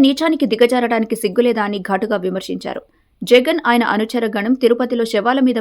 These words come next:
పేలాలేరుకునే రాజకీయం చేశారని, వాళ్లు మనుషులేనా అని మండిపడ్డారు. ఆసుపత్రి వద్దకొచ్చిన జగన్ ఒక మాజీ ముఖ్యమంత్రిగా ప్రవర్తించలేదు. ఆసుపత్రిలో ఉప ముఖ్యమంత్రి ఉన్నారని, ఒక్క పదిహేను నిమిషాలు ఆగండి, ఆయన వెళ్లిన తర్వాత మిమ్మల్ని అనుమతిస్తానని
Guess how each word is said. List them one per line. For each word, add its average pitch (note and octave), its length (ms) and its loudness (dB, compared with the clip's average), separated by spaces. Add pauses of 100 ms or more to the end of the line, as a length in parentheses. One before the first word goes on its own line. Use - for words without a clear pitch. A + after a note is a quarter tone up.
పేలాలేరుకునే G#3 640 -2
రాజకీయం F#3+ 520 -2
చేశారని, G3 440 -4 (320)
వాళ్లు A3 340 4
మనుషులేనా A#3 460 0
అని G3+ 200 -2
మండిపడ్డారు. F3+ 520 -8 (440)
ఆసుపత్రి C4+ 440 2
వద్దకొచ్చిన A#3 520 0 (120)
జగన్ G#3+ 260 0 (120)
ఒక G#3+ 100 -2 (100)
మాజీ A#3 300 2
ముఖ్యమంత్రిగా A3 600 -4
ప్రవర్తించలేదు. F#3 640 -4 (1040)
ఆసుపత్రిలో D4 540 2 (120)
ఉప A3+ 180 0
ముఖ్యమంత్రి A#3+ 480 0 (120)
ఉన్నారని, G#3+ 400 0 (140)
ఒక్క G#3+ 120 -2
పదిహేను A#3+ 440 2
నిమిషాలు A3 440 2 (120)
ఆగండి, G3 360 -2 (140)
ఆయన G#3+ 180 0
వెళ్లిన B3 320 0
తర్వాత B3+ 400 -2
మిమ్మల్ని A3 320 0
అనుమతిస్తానని G3+ 640 -4